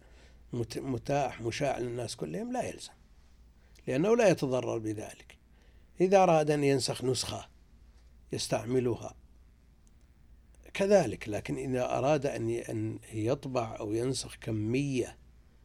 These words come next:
يتاجر بها ويتضرر بها صاحب الكتاب، فهذا لا يجوز، لأن من حقه أن يأخذ مقابل أتبا-، أتعابه. وإذا كان الكتاب في طبعته الأولى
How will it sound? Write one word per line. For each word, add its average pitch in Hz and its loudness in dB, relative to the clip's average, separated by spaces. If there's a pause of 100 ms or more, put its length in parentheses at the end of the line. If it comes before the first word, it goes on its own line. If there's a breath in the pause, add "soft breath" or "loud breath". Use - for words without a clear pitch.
(800)
يتاجر 127 2
بها 117 -2
ويتضرر 123 -2
بها 120 -6
صاحب 117 -8
الكتاب، 117 -6 (640 soft breath)
فهذا 110 -4
لا 113 -4
يجوز، 107 -12 (520 soft breath)
لأن 107 -4
من 104 -8
حقه 139 -4 (440 soft breath)
أن 110 -4
يأخذ 120 -4
مقابل 113 -4
أتبا-، 110 -12
أتعابه. 101 -8 (760 soft breath)
وإذا 104 -6
كان 131 0
الكتاب 113 -6 (100)
في - -8
طبعته 120 -2
الأولى 123 0